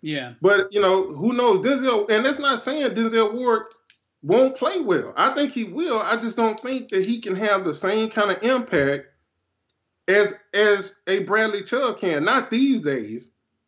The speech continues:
Speaker 2: You know, the,
Speaker 1: No.
Speaker 2: there ain't really a whole lot of, uh, Deion Sanders, uh,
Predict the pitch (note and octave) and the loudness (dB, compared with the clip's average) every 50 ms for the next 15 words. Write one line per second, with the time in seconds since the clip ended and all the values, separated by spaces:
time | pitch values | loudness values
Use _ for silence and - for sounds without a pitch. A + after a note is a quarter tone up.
0 | _ _ - F3+ F3+ E3 D3+ D3+ D#3 D#3 F3+ F#3+ F#3 F3 F3 F3+ E3 - F3+ G#3+ | _ _ 2 2 4 4 4 4 2 2 0 -2 -2 -2 -2 0 2 2 2 2
1 | B3 B3+ B3 C4 - F#3+ G#3+ G3+ G3+ A3+ A3+ A#3 A3 A3 G#3+ G#3 G3+ F#3 F3+ F3 | 0 0 0 -2 0 0 0 2 4 4 4 4 4 4 2 0 0 0 -2 -4
2 | D#3 C#3+ - _ _ _ _ _ _ _ _ _ _ - B2+ B2 B2 A#2+ A#2 A2+ | -6 -10 -14 _ _ _ _ _ _ _ _ _ _ -8 -4 -4 -4 -4 -4 -6
3 | A#2 E3+ G3 G#3+ A3 G#3 G3+ G3 F#3+ F#3+ G3 G#3 G#3 G#3 F#3 E3+ D#3+ D#3 C#3+ D#3 | -4 -2 0 4 4 6 6 4 4 4 4 4 4 4 4 4 2 0 0 -4
4 | C#3 C3+ C3+ C3+ C3 - C3+ C3+ C3+ | -6 -6 -6 -10 -8 -6 -4 -4 -4